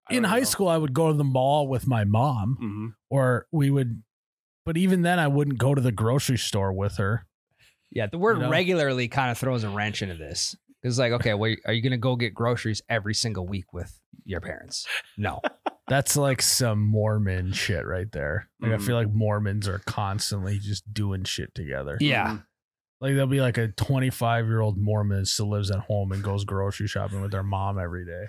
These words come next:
Speaker 3: Yeah.
Speaker 1: Well, they can't drink. They had nothing else to do.
Speaker 2: Yeah.
Speaker 3: <laughs>
Speaker 2: Or, like, ho-, a lot of ho-, that's a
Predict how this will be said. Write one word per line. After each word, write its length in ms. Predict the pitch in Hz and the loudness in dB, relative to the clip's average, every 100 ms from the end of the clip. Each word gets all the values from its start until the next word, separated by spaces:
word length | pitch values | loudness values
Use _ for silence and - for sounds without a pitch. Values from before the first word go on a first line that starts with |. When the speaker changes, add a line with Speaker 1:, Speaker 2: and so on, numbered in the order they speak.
| - | -4
Speaker 3:
Yeah. 200 | 120 113 | 0 2
Speaker 1:
Well, 80 | |
they 80 | 120 | 0
can't 220 | 120 123 | 0 -2
drink. 200 | 107 127 | 0 -2
They 60 | 113 | -2
had 80 | 104 | -4
nothing 260 | 104 101 98 | -6 -6 -6
else 160 | 107 - | -8 -10
to 60 | |
do. 140 | - 80 | -12 -4
Speaker 2:
Yeah. 280 | 113 104 107 - | 0 0 -2 -6
Speaker 3:
<laughs> 80 | - - - _ _ - - _ _ - - - _ _ _ - - - - | -16 -16 -16 _ _ -16 -16 _ _ -12 -12 -12 _ _ _ -20 -12 -6 -2
Speaker 2:
Or, 140 | 120 120 | 0 2
like, 220 | 113 110 | 0 0
ho-, 300 | 101 - 127 117 | -2 -2 -2 0
a 40 | |
lot 180 | 123 117 | 2 2
of 60 | - | 0
ho-, 100 | 120 | -2
that's 240 | 127 - | -2 -2
a 120 | 107 | -4